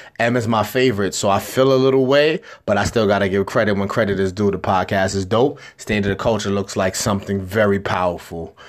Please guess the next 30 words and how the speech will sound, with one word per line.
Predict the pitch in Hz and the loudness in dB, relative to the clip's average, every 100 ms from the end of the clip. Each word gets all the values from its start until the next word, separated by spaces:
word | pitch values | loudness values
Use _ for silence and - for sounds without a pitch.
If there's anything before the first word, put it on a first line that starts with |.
| - - | -20 -8
Uh, | 95 98 | -2 2
also, | 110 110 | 2 0
there's | 104 | -2
another | 110 95 98 | 0 0 -2
podcast. | 95 101 95 110 98 98 101 | 0 0 0 0 0 0 -2
I'm | |
not | 95 | -2
gonna | 95 | -2
get | 95 | -2
into | 196 - | -2 -2
all | 101 95 | 0 0
the | 98 | 0
names | 95 95 92 | -2 -2 -4
and | - | -4
stuff. | 104 101 - - - | -2 -2 -2 -16 -8
So | - 165 151 | 0 4 4
my | 147 147 | 2 0
current | 143 180 165 160 | -2 -4 -4 -4
events | 143 127 143 135 - | -2 0 0 0 -2
are | 117 | -2
based | 101 123 113 - | 0 0 0 -2
from | 117 104 | -2 0
these | 110 110 101 - - - _ _ _ | 0 0 -2 -6 -18 -20 _ _ _
avenues. | 123 139 156 135 104 76 - - - - _ _ - | -4 -4 -4 -6 -10 -14 -16 -16 -18 -20 _ _ -10
So, | - 151 123 - - _ _ _ _ _ _ _ _ _ _ _ _ _ _ _ _ _ _ 101 | -2 2 2 0 -8 _ _ _ _ _ _ _ _ _ _ _ _ _ _ _ _ _ _ -2
rest | 107 127 - | 2 2 2
in | 123 | -4
peace, | 107 139 120 127 | -2 -2 0 0
Mac | 120 113 | -2 -2
Miller. | 117 117 117 139 - | 0 0 2 0 -2